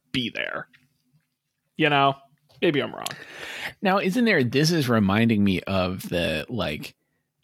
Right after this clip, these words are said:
Speaker 2: Apple keynote where,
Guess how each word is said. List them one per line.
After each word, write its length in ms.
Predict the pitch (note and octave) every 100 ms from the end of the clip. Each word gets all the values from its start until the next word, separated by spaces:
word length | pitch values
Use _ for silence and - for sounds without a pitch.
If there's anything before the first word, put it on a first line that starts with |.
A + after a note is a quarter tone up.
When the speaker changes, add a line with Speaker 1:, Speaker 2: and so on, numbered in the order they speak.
| _
Speaker 2:
Apple 460 | G#2+ G2+ G2+ F#2 F#2
keynote 680 | - A2 G#2 G2 F2 E2 - _ -
where, 640 | - F2 D#2 D2 C#2+ C2+